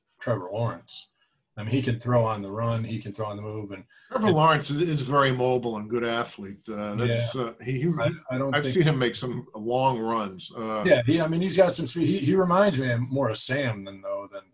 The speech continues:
Speaker 1: a Mahomes type. I mean, if, if you're talking somebody who's gonna be able to create on the move,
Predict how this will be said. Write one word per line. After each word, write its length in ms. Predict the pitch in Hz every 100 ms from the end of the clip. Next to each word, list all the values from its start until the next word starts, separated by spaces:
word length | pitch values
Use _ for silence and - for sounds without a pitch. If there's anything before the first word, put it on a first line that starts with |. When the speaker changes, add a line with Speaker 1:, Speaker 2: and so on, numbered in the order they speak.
| _ _ _ -
Speaker 1:
a 60 |
Mahomes 600 | 101 101 117 110 101 -
type. 200 | - 87 -
I 60 |
mean, 200 | 120 123 120
if, 120 | 117 - - _ 120
if 100 | 117
you're 100 | 123
talking 360 | 170 170 156
somebody 340 | 127 147 135 123
who's 360 | 120 117 - -
gonna 320 | 131 120 107 - _ _ - _ _ 120
be 480 | 120 113 107 113 -
able 240 | 120 117
to 60 | 110
create 520 | - 117 117 117 120
on 180 | 110 110
the 80 | 104
move, 200 | 104